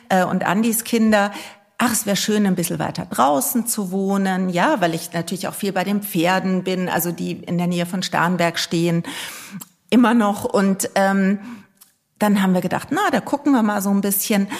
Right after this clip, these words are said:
Und auf einmal kam die Idee, warum nicht Tegernsee?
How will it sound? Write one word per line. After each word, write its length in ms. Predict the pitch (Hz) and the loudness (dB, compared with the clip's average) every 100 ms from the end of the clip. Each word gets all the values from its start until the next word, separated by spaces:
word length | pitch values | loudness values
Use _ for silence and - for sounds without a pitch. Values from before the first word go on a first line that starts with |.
| - - - | -12 -4 0
Und 180 | 208 190 | 2 0
auf 160 | - - | -4 -6
einmal 720 | 156 202 311 214 160 185 247 359 480 - _ _ _ _ _ _ _ - | 0 2 4 4 2 0 0 0 -4 -14 _ _ _ _ _ _ _ -8
kam 260 | - 185 226 | -2 2 2
die 80 | 226 - | 0 -4
Idee, 480 | 165 151 170 220 330 - - _ | -2 0 2 2 0 -6 -20 _
warum 300 | 175 175 160 | -2 0 0
nicht 220 | 180 226 - | 0 -2 0
Tegernsee? 680 | 330 226 156 139 - - | 2 4 2 -4 -6 -10